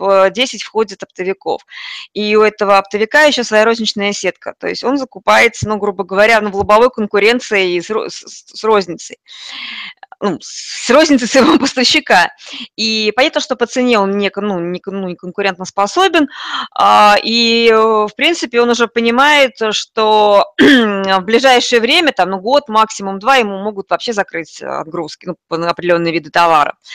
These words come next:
И он постепенно те товары, которые, а, ну, которые для него ключевые, вы-, переводит на других поставщиков и выводит на прямые контракты. Да, у него объёмы небольшие, но он работает в деньги. Ну, то есть он гот-, он работает,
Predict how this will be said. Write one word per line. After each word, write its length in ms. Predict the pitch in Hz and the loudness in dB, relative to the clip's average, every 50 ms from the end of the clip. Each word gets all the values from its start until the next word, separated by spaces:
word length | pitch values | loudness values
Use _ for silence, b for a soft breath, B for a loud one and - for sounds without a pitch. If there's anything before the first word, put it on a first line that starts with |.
| B B B B 247 | B B B B -4
И 60 | - | 0
он 140 | 240 311 349 | 0 0 2
постепенно 560 | - 311 - - 269 240 - 294 285 269 254 | 0 -2 -4 -4 -4 0 2 2 4 4 2
те 180 | 233 - - 247 | 2 2 0 2
товары, 460 | 254 226 220 220 226 233 226 220 214 | 4 4 4 6 6 6 6 4 2
которые, 640 | - 202 196 196 - 214 208 202 196 185 175 170 175 165 - - _ _ _ _ _ _ _ _ _ _ _ _ _ _ - | 2 0 -2 0 2 2 4 4 4 4 4 2 0 -4 -8 -16 _ _ _ _ _ _ _ _ _ _ _ _ _ _ -10
а, 300 | - 143 180 175 170 160 | -4 0 2 2 2 2
ну, 120 | - 196 190 | 0 -2 -2
которые 520 | - 180 175 - 208 190 185 180 180 165 - B B B B B B B B | -4 -4 -2 0 0 2 4 2 2 0 -4 B B B B B B B B
для 160 | - 185 208 202 | -4 -2 0 0
него 220 | 226 233 226 220 | 2 2 0 0
ключевые, 480 | 220 220 208 - - - 247 277 339 349 | -2 -4 -6 -4 -2 -2 0 0 0 0
вы-, 180 | 285 240 214 - | 0 0 -2 -2
переводит 460 | - 220 214 214 254 302 247 247 - | 0 0 0 2 0 -2 -2 -4 -4
на 80 | 240 | -4
других 280 | 214 226 220 220 - - | -2 -2 -4 -6 -8 -10
поставщиков 520 | - 226 - 208 - - 226 - 233 220 - | -12 -14 -10 -8 -6 -6 -4 -2 -4 -2 -2
и 40 | 208 | -2
выводит 400 | 196 196 190 214 233 202 202 202 | -2 0 2 2 0 0 -2 -6
на 80 | 185 | -8
прямые 360 | - 196 180 175 180 175 165 | -6 -4 -4 -2 -2 -2 -4
контракты. 720 | - - 156 151 147 - 151 147 143 - _ _ - - - _ _ - | -4 -6 -6 -6 -6 -6 -4 -4 -6 -6 _ _ -16 -16 -16 _ _ -20
Да, 360 | 165 - - - 233 240 233 | -20 -6 2 4 6 6 6
у 40 | 214 | 6
него 320 | 208 208 190 185 196 196 | 4 2 2 4 4 4
объёмы 420 | 190 185 202 202 208 196 180 180 | 4 2 2 0 0 0 0 -2
небольшие, 1160 | 180 185 196 196 190 175 151 151 156 175 175 175 170 - - - - 190 170 165 170 226 294 311 B B B B B - | -4 -6 -4 -2 -2 -2 -2 -2 0 0 0 0 -2 -4 -4 -4 -4 -4 -4 -2 0 0 0 0 B B B B B -2
но 140 | 208 226 | 2 2
он 100 | 269 294 | 4 4
работает 520 | 262 208 196 185 214 240 247 - 208 185 180 | 6 4 4 4 4 2 2 2 -2 -2 -2
в 80 | 185 | -6
деньги. 420 | 156 180 185 180 170 160 - 139 - | -2 0 0 0 0 -2 -6 -8 -6
Ну, 160 | - 220 220 | -4 -4 -4
то 140 | 170 - - | -4 -4 -4
есть 180 | 175 170 - - | -6 -6 -6 -8
он 140 | 190 180 175 | -12 -4 -2
гот-, 240 | 175 170 - _ | -2 -2 -2 _
он 160 | - 196 208 202 | -4 -4 0 2
работает, 640 | 185 175 170 180 196 202 - - 180 175 170 | 0 0 0 0 -4 -4 -4 -2 -2 -2 -2